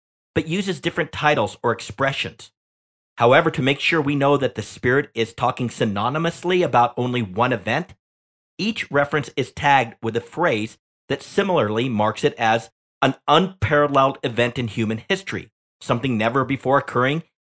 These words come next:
and never to be repeated. It is this definition that makes the time of the Great Tribulation a defined term, since by definition, there can only be one such time.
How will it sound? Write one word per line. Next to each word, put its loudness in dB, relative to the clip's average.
and 2
never 2
to -4
be 0
repeated. -4
It 4
is 0
this 2
definition 0
that -2
makes -2
the -6
time -2
of -4
the -4
Great -4
Tribulation -2
a 0
defined 0
term, -2
since -2
by 4
definition, 0
there 6
can 2
only 0
be 2
one 6
such 0
time. -2